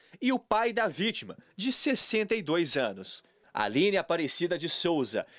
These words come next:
e Afonso Vilela de Souza foram mortos a tiros dentro da casa onde moravam.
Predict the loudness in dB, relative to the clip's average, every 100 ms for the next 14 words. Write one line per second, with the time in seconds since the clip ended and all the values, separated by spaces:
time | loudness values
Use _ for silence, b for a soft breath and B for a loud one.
0 | -4 0 2 0 -2 0 0 0 0 2
1 | 2 2 2 0 -2 -2 2 2 0 -4
2 | -8 b -2 2 2 2 -2 -2 -2 -2
3 | -2 -2 -2 0 0 -2 -8 -16 -4 0
4 | 2 0 -2 0 0 2 2 2 0 -2
5 | -2 0 2 4 2 0 -4